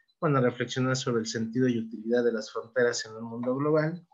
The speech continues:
y el debate sobre el futuro, van a debatir sobre el futuro de las fronteras y los procesos de integración regional, ¿no? Mm, el uso del término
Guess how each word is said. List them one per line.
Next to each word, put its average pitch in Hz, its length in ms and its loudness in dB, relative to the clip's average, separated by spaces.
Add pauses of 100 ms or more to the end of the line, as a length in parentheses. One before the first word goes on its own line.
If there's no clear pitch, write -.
(380)
y 165 220 4
el 156 100 8
debate 135 340 6
sobre 113 280 2
el 110 40 -6
futuro, 127 500 2
van 135 120 2
a 139 100 6
debatir 123 360 4
sobre 156 200 2
el 127 60 -2
futuro 131 260 0
de 127 100 8
las 113 160 -2
fronteras 135 540 -2
y - 20 -20
los - 140 -10
procesos 117 420 -12
de 110 80 -6
integración 104 600 -8
regional, 113 400 -16 (460)
¿no? 151 200 -8 (1000)
Mm, 131 440 2
el 147 140 6
uso 185 260 2
del 143 200 2
término 147 640 2